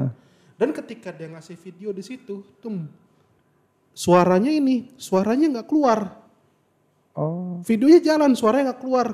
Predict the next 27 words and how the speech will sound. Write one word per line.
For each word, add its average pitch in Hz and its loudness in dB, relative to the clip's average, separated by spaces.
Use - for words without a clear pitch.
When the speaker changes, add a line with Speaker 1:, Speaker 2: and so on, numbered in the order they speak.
Speaker 2:
Nggak 190 -8
taunya 214 -6
itu 269 -14
kabel. 180 -6
Jadi 220 6
saya 269 -2
udah 262 -2
cu-, - -10
saya 202 0
udah, 185 0
eh, 151 0
kabel 165 2
aux 170 2
itu 165 -2
biasanya 160 2
itu 170 -2
selalu 180 0
dicolok. 160 -4
Speaker 1:
Heeh. 147 -2
Speaker 2:
Tapi 175 -2
ketika - -4
itu 214 -2
kabel 202 0
aux-nya 202 0
nggak 180 -2
ada. 175 -4
Speaker 1:
Oh. 135 -2